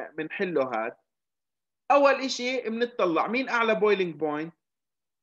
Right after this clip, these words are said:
بين هاد وهاد. واحد هاد. هذا أكم كربونة عليه؟ واحد، اثنين، ثلاثة، أربعة، خمس كربونات.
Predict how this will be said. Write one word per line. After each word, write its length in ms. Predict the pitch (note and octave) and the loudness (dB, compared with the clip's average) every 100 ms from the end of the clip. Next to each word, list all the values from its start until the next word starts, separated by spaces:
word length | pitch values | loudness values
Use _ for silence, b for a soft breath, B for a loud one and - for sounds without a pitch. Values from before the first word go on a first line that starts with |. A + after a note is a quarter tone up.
| _ _ _ _ _ _ _ _ | _ _ _ _ _ _ _ _
بين 280 | F#3 A3 G3+ | 2 2 2
هاد 560 | G#3+ A#3+ A#3+ B3+ A#3+ - _ _ _ _ _ _ _ _ _ - | 0 2 4 2 -2 -12 _ _ _ _ _ _ _ _ _ -6
وهاد. 400 | F#3 D#3 A2+ - _ _ _ _ - | -2 0 -2 -2 _ _ _ _ -4
واحد 580 | F3+ F#3+ - F#3+ G3+ F#3 | 0 0 2 2 0 -2
هاد. 260 | C#3 E2+ - _ _ _ _ _ _ _ _ - | -6 -6 -10 _ _ _ _ _ _ _ _ 2
هذا 320 | G#3 G3+ G3+ | 4 6 2
أكم 220 | G#3 A3 | 2 0
كربونة 460 | G#3 A3 G#3 A#3+ G#3+ | 2 2 6 4 6
عليه؟ 300 | E3+ E3+ D#3+ | 4 6 8
واحد، 420 | F3 F#3 - C3+ | 8 4 2 -6
اثنين، 500 | - F3+ F3 C#3+ C3 - | -4 -2 -2 -2 -4 0
ثلاثة، 420 | F3 D3 - C#3 | 2 2 2 -2
أربعة، 400 | D#3+ F#3+ G3 G3 | 0 2 2 2
خمس 340 | - G#3+ G3+ | 2 0 0
كربونات. 580 | - F3 D#3+ C#3+ G#2+ F2+ | 0 0 0 -2 -4 -12